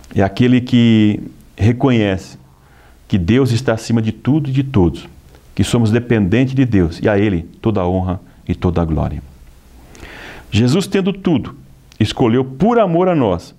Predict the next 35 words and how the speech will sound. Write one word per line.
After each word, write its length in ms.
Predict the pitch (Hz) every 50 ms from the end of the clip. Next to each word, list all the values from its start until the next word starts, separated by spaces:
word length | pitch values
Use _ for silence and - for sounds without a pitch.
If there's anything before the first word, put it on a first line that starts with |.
| _ _ -
viver 360 | - 113 104 95 107 110 110
como 240 | 110 - 110 123 120
pobre. 360 | 123 - 101 92 85 80 76
Tem 140 | - 139 135
várias 240 | 127 143 147 143 135
citações 460 | - 135 127 117 120 - 131 120 120
que 80 | - 110
eu 20 |
deixo 160 | 101 104 - -
na 60 | 101
revista 400 | 110 104 95 92 107 101 101 92
sobre 360 | - - 113 107 104 92 90
isso. 200 | 85 82 - - - - - - - - - - - - - -
Então 180 | - 123 120 117
ele 400 | 131 160 170 147 104 87 - - - - - _ _ _ - -
é 80 | 120
o 40 | 135
maior 300 | 151 143 135 147 151 156
exemplo 500 | 165 143 107 98 123 139 151 143 147 156
disso, 440 | 135 123 123 - - - - - - - - - - 190 - -
de 140 | - - 104
quem 300 | - - - 160 170 165
tem, 440 | 170 - 165 156 160 170 175 170 160
de 80 | 135
quem 160 | 135 143 151
possui, 540 | 147 156 160 143 - - 135 127 104 - - - - - - - - - - -
mas 160 | 101 101 -
por 220 | - - 160 165
amor 360 | 170 143 120 110 95 85 - - - - - - _ _ _ -
ele 240 | - 101 101 104 104
abre 180 | 104 113 117
mão 320 | 113 107 104 117 131 147 131
disso 340 | 107 101 95 - - - - - - - - - _ _ _ -
para 160 | 90 90 95
estar 360 | 92 - - - 104 98